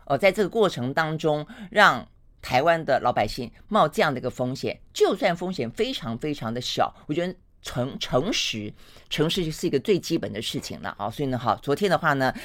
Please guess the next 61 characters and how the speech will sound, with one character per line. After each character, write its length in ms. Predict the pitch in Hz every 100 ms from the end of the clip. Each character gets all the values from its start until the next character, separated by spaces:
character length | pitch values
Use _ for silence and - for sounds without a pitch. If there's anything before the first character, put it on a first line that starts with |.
| 233
呃， 180 | - 135
飞 160 | 131 214
弹 140 | 214
有 100 | 139
四 200 | 107 -
颗， 200 | - 226 -
哦， 80 | 120
这 100 | 131
个 40 |
穿 220 | 127 139 139
越 140 | 139
了 100 | 113
台 240 | 113 110 117
湾 240 | 135 139 - - - - _ -
的 120 | -
上 240 | - 170 143
空， 220 | 165 151
但 120 | 156
是 80 | 147
我 60 | 135
们 120 | 131
并 160 | 277 247
没 60 |
有 100 | 226
拦 180 | 143 160
截， 320 | - 156 151 - -
也 100 | 139
没 100 | 147
有 80 | 185
警 240 | 180 113
报。 240 | - 131 - -
但 180 | 240 214
当 140 | 262
然 80 | 240
还 100 | 190
有 60 |
另 160 | - 285
外 100 | 208
一 20 |
个 80 | 156
可 120 | 135
能 140 | 110 110
性， 140 | 143
最 160 | 139 294
后 60 |
一 20 |
个 80 | 196
可 80 | -
能 140 | 113 113
性 160 | 143
就 80 | 139
是 180 | 180 - 208 - - -
我 120 | - 147
们 240 | 147 165 -
没 240 | 160 175
有 120 | 262
能 320 | 147 127 123 185
耐 180 | 208
去 180 | 110 135
拦 220 | 104 76
截。 320 | 113 - -